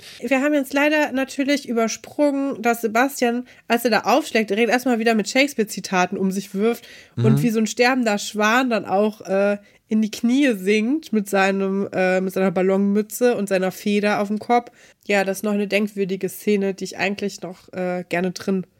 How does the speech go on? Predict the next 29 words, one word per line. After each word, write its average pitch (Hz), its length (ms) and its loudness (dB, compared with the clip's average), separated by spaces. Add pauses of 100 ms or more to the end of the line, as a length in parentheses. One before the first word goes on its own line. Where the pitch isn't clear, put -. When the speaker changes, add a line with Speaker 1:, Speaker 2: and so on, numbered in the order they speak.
(160)
Speaker 1:
drin 196 180 0
haben 160 240 -6
wollte. 151 460 -6 (180)
Aber 226 180 2
jetzt 285 220 2
können 285 160 0
wir 254 120 2
zur 226 140 -2
letzten 202 340 -2
Story 202 340 0
kommen, 285 300 0 (180)
die 453 80 6
schlechteste 330 580 0
der 190 160 4
drei 175 240 2
Stories. 165 680 -2 (100)
Speaker 2:
Ja, 196 180 4 (140)
bei 160 140 2
Anruf 165 400 0
Angst, 160 460 0 (100)
äh, 151 320 2
Schreckensnachricht 143 760 -2
aus 123 180 -2
Peking. 131 840 0 (360)
Wir 165 640 2
kriegen 156 300 -2
einen 117 260 2
neuen 110 200 2
Charakter, 147 840 -2